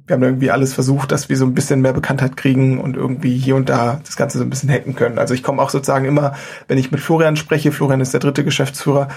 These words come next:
das kann ich sch-, später sicher noch was sagen, aber, ähm, wenn ich mit ihm spreche, der aus einem stärkeren, geordneteren Kontext, aus einem sozusagen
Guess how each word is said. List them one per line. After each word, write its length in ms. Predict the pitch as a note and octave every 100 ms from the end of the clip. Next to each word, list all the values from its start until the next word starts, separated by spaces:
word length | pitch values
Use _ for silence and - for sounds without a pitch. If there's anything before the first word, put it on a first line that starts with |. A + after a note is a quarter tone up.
| -
das 80 |
kann 140 | - C3
ich 240 | B2 - _ _ F4
sch-, 160 | C4+
später 320 | C4 - - C3+
sicher 220 | B2+ C3+
noch 180 | C3+ C#3
was 120 | C3+
sagen, 300 | C#3 C3+ C3
aber, 260 | C3 B2+ B2+ - - _ -
ähm, 520 | B2+ B2+ B2+ C3 -
wenn 140 | - C3
ich 80 | C3
mit 100 | C#3
ihm 140 | E3+
spreche, 320 | - D#3+ D3
der 220 | C3 C3
aus 140 | C#3 -
einem 240 | C#3 B2+ C3
stärkeren, 800 | D3 C#3+ C#3 C#3 C3 B2+ B2+ -
geordneteren 720 | - D3+ D3+ C3 C3 C3 B2
Kontext, 560 | - C3 C3 C3 - -
aus 180 | C3
einem 120 | B2+ C3
sozusagen 520 | C3 - C3 B2+